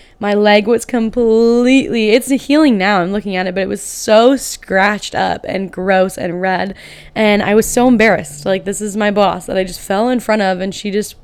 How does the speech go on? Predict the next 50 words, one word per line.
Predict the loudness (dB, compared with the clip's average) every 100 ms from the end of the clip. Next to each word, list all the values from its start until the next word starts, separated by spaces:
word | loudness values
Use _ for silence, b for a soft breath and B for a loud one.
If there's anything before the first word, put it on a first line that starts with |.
| -20 _
thought | 0 2
it | 2
was | -2
so | -4 -4
funny, | -2 -4 -4 -8 B B B
and | -4
we | -4
debriefed | -2 -2 0 -2 0
about | 0 2
it | 2
after, | 0 -4 -2 -4
and | -2
I | -6
just | -4
had | -6 -6
straight | -6 -2 -2
adrenaline, | -2 -2 -2 -6 -6
so | -6
I |
took | -2
a | -2
video | 0 -2 -2
and | -2
posted | -4 -4 -4
it | -2 -2 -6 B B B
and | -4
was | -4 -2
like, | -2 -4 -14 -20 -20 -18 0
"Great | 2 4
day | 4
at | 2
the | 2
office," | 0 0 -2 -2 -4 -8
and | -4 0 2 2 -2 -6 B B B B B
she | 2
was | 2 4
laughing | 2 2 -2
so | 0 -2
hard. | 0 -4 -4
She's | -6
like, | -6
"Full | -6 -2 0
experience," | 0 -2 -2 -2 -2 -4 -6
and |
I | -6
was | -4
like, | -6
"A | -6
hundred | -6 -6
percent." | -8 -8 -8 -8